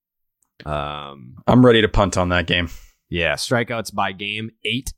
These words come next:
Speaker 1: eight, three, nine, eleven. He's only allowed one homer this year. And the Red Sox, uh, I believe, have only hit one homer this year.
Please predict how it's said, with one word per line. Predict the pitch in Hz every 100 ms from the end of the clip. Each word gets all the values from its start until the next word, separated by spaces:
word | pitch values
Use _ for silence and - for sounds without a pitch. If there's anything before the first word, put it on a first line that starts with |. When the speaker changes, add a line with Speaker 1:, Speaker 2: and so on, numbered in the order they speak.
| -
Speaker 1:
eight, | 104 110 - _
three, | - 135 147 143 95
nine, | 95 92 92 87 _ _
eleven. | 82 76 64 67 _ _
He's | - 95
only | - 117 131
allowed | 117 107 101 95 - _
one | - 90 104 147
homer | 147 120 101 78
this | 76 71 78
year. | 76 92 - _ _ _ _ _ _ _
And | 82
the | 80
Red | 104 104
Sox, | 101 95 - - _ _
uh, | 85 80 78 78
I | - 87 -
believe, | 104 107 92
have | 95 95
only | 95 87
hit | - 117 117
one | 101 82
homer | 78 85 76
this | 78 76
year. | 78 71 87